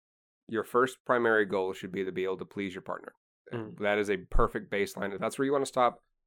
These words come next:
Speaker 1: cool. If you're gonna be teaching other people,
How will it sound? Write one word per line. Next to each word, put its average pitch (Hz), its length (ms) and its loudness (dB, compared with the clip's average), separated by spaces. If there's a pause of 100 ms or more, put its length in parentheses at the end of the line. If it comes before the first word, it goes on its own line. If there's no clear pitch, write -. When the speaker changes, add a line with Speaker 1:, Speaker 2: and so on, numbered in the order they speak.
(160)
Speaker 1:
cool. - 180 -16 (640)
If 113 180 -2
you're 113 80 0
gonna 113 160 2
be 101 100 -2
teaching 165 460 0
other 104 180 4
people, 95 520 -4